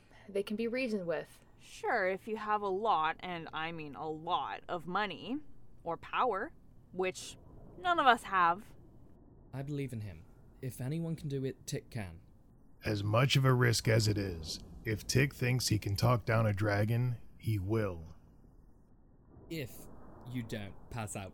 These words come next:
Speaker 3: first.
Speaker 1: That was one time, and it hasn't even happened since.
Speaker 2: There's a possibility you'll pass out?
Speaker 3: No,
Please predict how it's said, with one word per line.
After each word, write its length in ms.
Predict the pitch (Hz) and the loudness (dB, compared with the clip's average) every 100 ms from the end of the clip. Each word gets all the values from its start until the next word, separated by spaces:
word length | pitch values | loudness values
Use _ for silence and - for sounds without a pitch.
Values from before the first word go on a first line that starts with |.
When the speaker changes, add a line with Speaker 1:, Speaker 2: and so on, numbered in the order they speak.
| - | -14
Speaker 3:
first. 420 | - - - - - - | -16 -14 -16 -18 -14 -4
Speaker 1:
That 120 | 330 | -2
was 180 | 330 254 | -2 -4
one 600 | 226 240 311 320 330 320 - - - | -2 4 6 4 0 -10 -18 -20 -14
time, 600 | - 311 311 226 165 - - - - | 0 4 6 6 2 -6 -16 -16 -6
and 100 | 240 | 0
it 60 | 233 | 2
hasn't 340 | - 311 320 | 8 8 6
even 160 | 339 339 | -2 -4
happened 460 | 269 311 330 320 - | -2 0 0 -2 -2
since. 640 | 359 349 226 - - - - - - - - - - - | 0 0 -2 -4 -6 -6 -12 -20 -20 -20 -20 -20 -12 0
Speaker 2:
There's 200 | 226 254 | 0 0
a 80 | 294 | -4
possibility 800 | - 254 254 247 208 196 202 226 | 0 0 0 -4 -2 0 0 -2
you'll 240 | 220 196 | -4 -4
pass 400 | - 226 202 - - | -6 -10 -10 -8 -6
out? 380 | 170 214 - - - - - - - | -6 -6 -10 -20 -20 -20 -20 -20 -8
Speaker 3:
No, 480 | 123 156 220 214 180 | -4 -2 -2 -2 -6